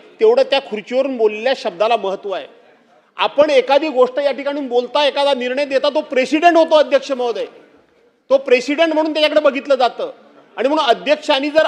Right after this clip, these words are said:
अशा पद्धतीनं आमच्याबद्दल जर टीका टिप्पणी केली, तर समाजामध्ये आणि सभ-, सभागृहाच्या बाहेर आमची प्रतिमा काय होईल, अध्यक्ष महोदय? आणि म्हणून यांना कडक शब्दामध्ये, ते माझे मित्र आहेत, मित-, मैत्री आपल्या जागी, परंतु आपण यांना कडक शब्दामध्ये, अध्यक्ष महोदय, समज देण्याची गरज आहे.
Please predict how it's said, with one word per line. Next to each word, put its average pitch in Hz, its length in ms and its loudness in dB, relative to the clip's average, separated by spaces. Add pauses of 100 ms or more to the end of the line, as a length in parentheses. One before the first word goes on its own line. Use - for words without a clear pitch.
अशा 285 260 0
पद्धतीनं 277 560 -2
आमच्याबद्दल 302 600 0
जर 294 100 -4
टीका 294 260 -4
टिप्पणी 254 400 -6
केली, 208 460 -6 (440)
तर - 80 2
समाजामध्ये 285 720 0
आणि 302 120 -2
सभ-, 247 220 -2
सभागृहाच्या 269 540 0
बाहेर 277 220 2
आमची 294 240 -2
प्रतिमा 302 400 -4
काय 294 240 0
होईल, 359 180 -2
अध्यक्ष 320 320 0
महोदय? 262 320 -2 (920)
आणि 269 120 -2
म्हणून 302 180 0
यांना 302 220 2
कडक 311 340 0
शब्दामध्ये, 302 560 2
ते 311 160 0
माझे 294 220 0
मित्र 285 260 0
आहेत, 330 180 2 (760)
मित-, 226 240 -6
मैत्री 233 300 2
आपल्या 302 300 2
जागी, 311 320 0 (580)
परंतु 254 280 0
आपण 269 300 0
यांना 254 240 -2
कडक 254 340 -2
शब्दामध्ये, 240 540 -2
अध्यक्ष 240 380 0
महोदय, 233 300 0
समज 233 340 -4
देण्याची 233 380 -4
गरज 220 300 -2
आहे. 190 140 0